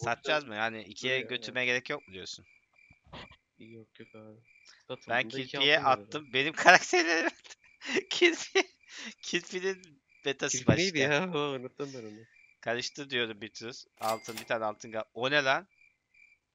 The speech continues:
Speaker 1: Gene fare, boş ver. Mücadele başında rastgele bir düşmana bir hasar verir. Ha.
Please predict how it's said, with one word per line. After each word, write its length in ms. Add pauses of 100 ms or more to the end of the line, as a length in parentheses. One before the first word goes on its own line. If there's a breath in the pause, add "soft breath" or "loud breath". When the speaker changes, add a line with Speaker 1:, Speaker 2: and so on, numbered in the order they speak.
(160)
Speaker 1:
Gene 160
fare, 340
boş 220
ver. 160 (720)
Mücadele 520
başında 400
rastgele 420
bir 100
düşmana 440
bir 100
hasar 360
verir. 500 (1500)
Ha. 300